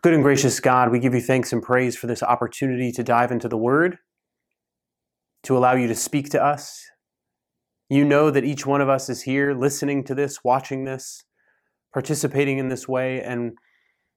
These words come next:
you already know what you want to say to us, Lord. And so we pray that we would have ears to hear, minds that are flexible and ready to understand,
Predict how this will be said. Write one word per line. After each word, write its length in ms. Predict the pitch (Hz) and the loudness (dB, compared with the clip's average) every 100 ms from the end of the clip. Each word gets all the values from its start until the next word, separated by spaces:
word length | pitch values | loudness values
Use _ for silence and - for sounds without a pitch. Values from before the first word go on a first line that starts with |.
| _ | _
you 160 | 143 165 | 2 4
already 240 | 165 147 | 4 4
know 160 | 143 143 | 4 4
what 160 | 135 | 2
you 80 | 131 | 0
want 160 | 123 120 | -2 -4
to 80 | - | -4
say 140 | 127 | -4
to 160 | 117 110 | -4 -6
us, 180 | - | -10
Lord. 240 | 113 107 107 | -10 -8 -10
And 100 | 110 | -10
so 120 | 131 | -6
we 100 | 127 | -6
pray 260 | 123 143 147 | -2 -2 0
that 100 | 123 | -2
we 120 | 131 | -4
would 160 | 127 | -6
have 260 | 117 120 113 | -4 -6 -2
ears 280 | 139 143 143 | 0 0 -2
to 80 | 123 | -6
hear, 560 | 127 127 127 123 117 _ _ _ - | -4 -2 -2 -4 -8 _ _ _ 0
minds 460 | 127 139 139 131 | 2 4 4 0
that 160 | 131 120 | 0 -2
are 60 | 113 | -4
flexible 680 | - 139 139 139 127 127 | -2 -2 -2 -6 -2 -2
and 100 | 117 | -2
ready 260 | 120 127 123 | -2 -4 -6
to 200 | - 127 | -8 -8
understand, 840 | 120 120 - - 123 120 120 117 | -6 -8 -8 -8 -6 -4 -6 -8